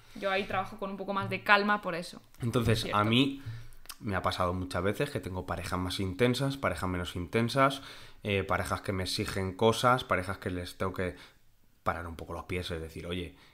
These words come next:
Speaker 2: que a ver, que sí, que está muy bien que me hayas contratado, pero que no solamente estoy contigo, ¿sabes? Que yo tengo muchas otras cosas que hacer".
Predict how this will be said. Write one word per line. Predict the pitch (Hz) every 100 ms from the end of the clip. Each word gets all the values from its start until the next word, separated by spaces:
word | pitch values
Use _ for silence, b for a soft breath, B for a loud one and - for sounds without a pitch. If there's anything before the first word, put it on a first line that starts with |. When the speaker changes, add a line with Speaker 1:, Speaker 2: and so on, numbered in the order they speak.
| _
Speaker 2:
que | 85
a |
ver, | 80 98
que | 98 82
sí, | - 98
que | 76 73
está | - 80
muy | 80
bien | 80 90 95
que | 95
me | 85
hayas | 87 -
contratado, | 98 85 85 98
pero | 139 127
que | -
no | 85 82
solamente | - 101 120 120 -
estoy | - 95
contigo, | 90 78 131 120
¿sabes? | 101 117 -
Que | 85
yo |
tengo | 80 95
muchas | 101 120 117 101
otras | - 85
cosas | - 95 82
que | -
hacer". | - 117 139 -